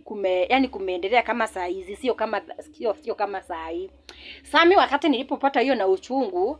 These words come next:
niliita rafiki yangu, alikuwa mama.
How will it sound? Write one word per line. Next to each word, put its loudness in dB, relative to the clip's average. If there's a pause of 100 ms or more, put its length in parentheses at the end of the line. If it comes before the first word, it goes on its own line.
(120)
niliita -4
rafiki -8
yangu, -4
alikuwa -2
mama. -8